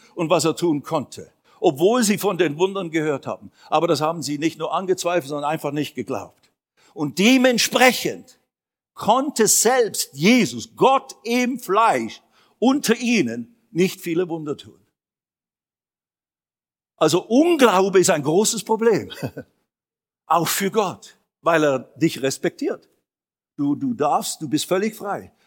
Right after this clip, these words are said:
zu denken und zu glauben, was du willst. Und eben, und das ist natürlich auch immer gleich, noch so ein Einschub hier, äh, ja, ja, eben, das ist ja das Problem mit euch Heilungspredigern,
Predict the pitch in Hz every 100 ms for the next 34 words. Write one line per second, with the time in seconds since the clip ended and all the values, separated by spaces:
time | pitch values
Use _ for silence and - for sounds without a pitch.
0 | _ 147 123 185 196 202 196 175 170 165
1 | 160 165 165 165 - 180 160 139 98 -
2 | _ _ _ _ _ _ _ _ _ _
3 | _ _ _ 156 143 190 220 156 160 165
4 | 135 156 160 151 165 151 175 147 185 180
5 | 165 196 208 - _ - 151 208 - 202
6 | 190 160 202 220 214 202 - 202 220 160
7 | _ _ _ _ _ 156 165 156 - _
8 | - 143 180 208 180 185 185 135 160 185
9 | 175 180 160 143 160 151 - 151 175 208
10 | 196 175 143 127 165 196 190 - 190 196
11 | 196 196 196